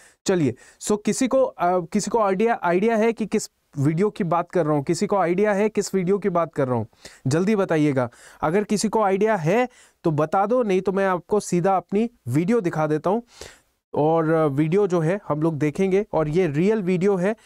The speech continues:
इसमें कोई, uh, वो नहीं है, कॉपी, uh, या फिर एडिटिंग वगैरह कुछ नहीं है। So I want all of you to join the session, जल्दी से जल्दी सेशन को ज्वाइन कर लीजिए। और बगैर किसी देरी से हम लोग चलते हैं उस वीडियो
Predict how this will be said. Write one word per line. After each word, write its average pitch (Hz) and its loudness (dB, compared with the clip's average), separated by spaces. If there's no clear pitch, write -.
इसमें 170 -2
कोई, 202 0
uh, - -4
वो 175 2
नहीं 170 0
है, 117 0
कॉपी, 170 0
uh, 143 0
या 151 2
फिर 147 -2
एडिटिंग 170 0
वगैरह 151 0
कुछ - -6
नहीं 117 0
है। 107 -4
So 170 0
I 175 2
want 214 -2
all 202 2
of - -4
you 233 2
to 190 4
join 208 0
the 220 -2
session, 202 -2
जल्दी 185 0
से 208 0
जल्दी 185 0
सेशन - -4
को 196 0
ज्वाइन 165 0
कर 180 0
लीजिए। 180 0
और 180 0
बगैर 175 0
किसी 220 0
देरी 185 2
से 226 0
हम 165 0
लोग 196 2
चलते 175 -2
हैं 208 0
उस - -4
वीडियो 160 2